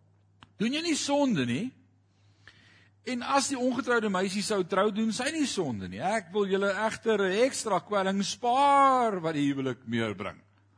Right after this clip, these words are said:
Hy sê dit prontuit.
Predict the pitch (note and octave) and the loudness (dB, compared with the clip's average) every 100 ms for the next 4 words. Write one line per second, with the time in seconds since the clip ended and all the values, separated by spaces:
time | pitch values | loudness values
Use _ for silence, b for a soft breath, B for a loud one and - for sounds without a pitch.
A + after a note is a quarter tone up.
0 | b b b b b _ _ _ _ - | b b b b b _ _ _ _ -20
1 | - - G2+ A#2+ - D3 F3 A#3+ C4+ C4 | -18 -8 -4 -4 -2 -2 0 4 4 4
2 | - - - | -2 -8 -12